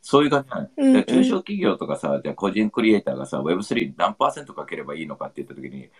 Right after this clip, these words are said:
Speaker 1: 俺は、あの、
Speaker 2: うん。
Speaker 1: 三百パーセントは最低かけましょうみたいな。<laughs> その、今までかけてたのが百だったら、もうそれの三倍、
Speaker 2: うん。
Speaker 1: あの、もうマイナスに、で、なぜそれくらいの、ね、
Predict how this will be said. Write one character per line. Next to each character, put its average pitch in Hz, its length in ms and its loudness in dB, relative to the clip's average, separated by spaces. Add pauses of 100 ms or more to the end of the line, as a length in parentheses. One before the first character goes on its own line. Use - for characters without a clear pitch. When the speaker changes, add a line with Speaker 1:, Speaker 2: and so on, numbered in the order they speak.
(160)
Speaker 1:
俺 95 160 6
は、 98 180 8 (220)
あ 82 120 -8
の、 76 140 -6
Speaker 2:
う 220 40 2
ん。 214 60 6
Speaker 1:
三 208 220 4
百 - 220 -4
パ 127 120 4
ー 123 60 2
セ 113 100 -4
ン 101 60 -2
ト - 100 -8
は - 60 -8
最 71 220 -6
低 71 160 -6
か - 100 -16
け 82 100 -6
ま 71 120 -4
し - 100 -6
ょ 71 60 -2
う 64 60 -6
み 69 100 -8
た - 120 -2
い 113 40 6
な。 104 140 4 (120)
<laughs> 220 120 2
そ - 140 6
の、 - 60 4 (240)
今 170 200 8
ま 190 100 4
で 160 240 0
か 123 160 -8
け 123 100 -6
て 104 80 -10
た 87 60 -8
の 90 120 0
が - 100 -10
百 - 220 -10
だ 101 120 -2
っ - 60 -18
た 71 100 -12
ら、 76 240 -6
も 76 180 -20
う 71 80 -20 (180)
そ - 200 -8
れ 123 100 -4
の 117 80 -6
三 220 240 -2
倍、 247 180 4
Speaker 2:
う 247 160 0
ん。 294 40 -10 (100)
Speaker 1:
あ 87 140 -4
の、 82 140 -8
も 85 200 -8
う 85 40 -8
マ 98 120 2
イ 143 80 0
ナ 147 100 -2
ス 151 120 -8
に、 139 240 -6
で、 120 160 2
な 139 180 0
ぜ 269 160 -8
そ - 220 -6
れ 269 140 -2
く 277 100 -8
ら 285 100 0
い 269 80 0
の、 226 160 -2 (460)
ね、 - 260 -6